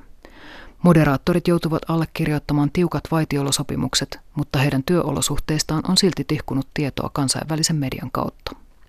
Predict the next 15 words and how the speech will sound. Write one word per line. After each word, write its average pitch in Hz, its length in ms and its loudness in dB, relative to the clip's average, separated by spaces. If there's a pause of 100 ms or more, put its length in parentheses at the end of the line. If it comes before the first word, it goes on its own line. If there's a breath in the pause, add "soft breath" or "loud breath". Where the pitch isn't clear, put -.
(840)
The 180 140 6
Vergin 190 400 8
helmikuussa 151 760 2
ilmestyneessä 139 600 2
artikkelissa - 680 0
kaksitoista 147 600 2
anonyymiä 139 460 6
moderaattoria 139 760 0
kertoo, 151 420 0 (140)
että - 220 -2
heidän 165 260 4
työpaikallaan 139 680 2
ihmiset 147 380 0
turruttavat 131 600 -2
tunteitaan 123 600 -2